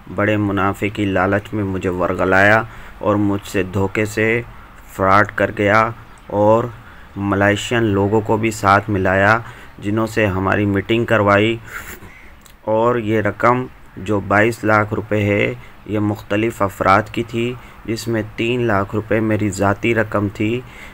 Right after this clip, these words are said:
जो कि मैंने बड़ी मुश्किल से जमा पूंजी की थी।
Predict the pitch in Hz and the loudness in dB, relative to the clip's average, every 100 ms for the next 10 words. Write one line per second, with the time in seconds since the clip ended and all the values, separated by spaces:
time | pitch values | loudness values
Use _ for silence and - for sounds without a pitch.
0 | - 95 110 110 113 113 110 110 113 101 | -12 -4 -2 0 0 0 0 0 -2 0
1 | 104 107 101 107 - 117 117 113 95 101 | 0 0 0 -2 -4 -4 -2 -2 0 0
2 | 107 107 104 104 117 - 107 107 117 127 | 0 0 -2 0 -2 -4 -6 -2 -4 -4